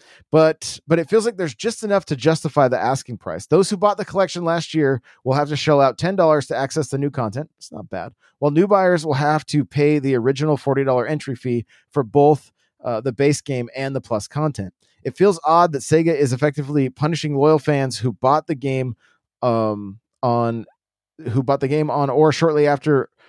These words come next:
release by locking the content behind another paywall. It's also worth noting that those who spring for the physical release will be getting only the base game on the cartridge, while the Plus content will be exclusively access-, accessible as a download via one-time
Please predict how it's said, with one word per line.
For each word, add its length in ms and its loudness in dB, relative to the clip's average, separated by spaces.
release 500 2
by 160 0
locking 420 -2
the 60 -4
content 340 -4
behind 240 -2
another 300 -2
paywall. 460 -2
It's 140 -6
also 260 2
worth 160 0
noting 360 2
that 200 -2
those 420 2
who 240 0
spring 320 -4
for 100 -4
the 100 -4
physical 380 -2
release 440 0
will 220 4
be 140 0
getting 340 0
only 260 0
the 120 -2
base 340 0
game 320 -4
on 200 -6
the 80 -8
cartridge, 560 0
while 180 4
the 80 2
Plus 360 -2
content 440 -4
will 100 -2
be 180 4
exclusively 600 0
access-, 580 -2
accessible 580 0
as 260 0
a 100 -4
download 600 2
via 200 2
one-time 640 -6